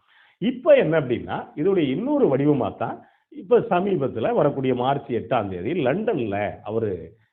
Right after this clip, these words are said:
இசைய மக்கள் கேட்கக்கூடிய ஒரு மிகப்பெரிய வாய்ப்பு. இந்த இசைக்கூறுகள் நம்ம எல்லாரும் கேட்கலாம் அப்படிங்கிறது நமக்கு கிடைக்கக்கூடிய ஒரு மிகப்பெரிய வாய்ப்பு. அந்த வகையில தான் இத்தனை தலைவர்கள் போய் ஒரு பக்கம் இசைஞானி இளையராஜாவை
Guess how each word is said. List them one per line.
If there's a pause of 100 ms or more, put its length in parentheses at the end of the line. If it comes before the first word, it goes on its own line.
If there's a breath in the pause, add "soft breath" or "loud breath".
(160)
இசைய
மக்கள்
கேட்கக்கூடிய
ஒரு
மிகப்பெரிய
வாய்ப்பு.
இந்த (180 loud breath)
இசைக்கூறுகள்
நம்ம
எல்லாரும்
கேட்கலாம்
அப்படிங்கிறது
நமக்கு
கிடைக்கக்கூடிய (240 loud breath)
ஒரு
மிகப்பெரிய
வாய்ப்பு. (180 soft breath)
அந்த
வகையில
தான் (360)
இத்தனை
தலைவர்கள்
போய்
ஒரு
பக்கம் (100)
இசைஞானி
இளையராஜாவை